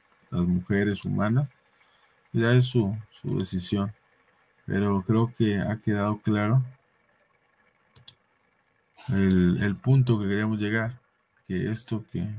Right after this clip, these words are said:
se habló ayer en este canal que yo ya dije, no es, eh, nada verídico.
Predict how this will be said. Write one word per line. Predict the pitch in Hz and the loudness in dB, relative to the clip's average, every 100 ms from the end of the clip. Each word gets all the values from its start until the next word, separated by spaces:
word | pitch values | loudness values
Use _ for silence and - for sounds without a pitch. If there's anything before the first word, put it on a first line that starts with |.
| 117 | -10
se | - 90 | -4 0
habló | 92 107 | 0 2
ayer | 107 113 101 | 2 2 0
en | 95 | -4
este | 98 110 123 | -4 -6 -4
canal | 104 104 101 | -2 0 -2
que | 101 | -2
yo | 92 98 | -2 0
ya | 101 | -2
dije, | 110 - 143 127 _ _ _ _ _ _ - | -4 -4 -8 -10 _ _ _ _ _ _ -4
no | 113 117 113 | 0 2 4
es, | 120 120 - - - | 4 2 -2 -12 -8
eh, | 107 92 90 87 120 - | -4 0 0 -2 -4 -4
nada | 101 107 107 | -2 0 2
verídico. | 95 95 104 98 - 104 | 0 0 -2 -4 -6 -10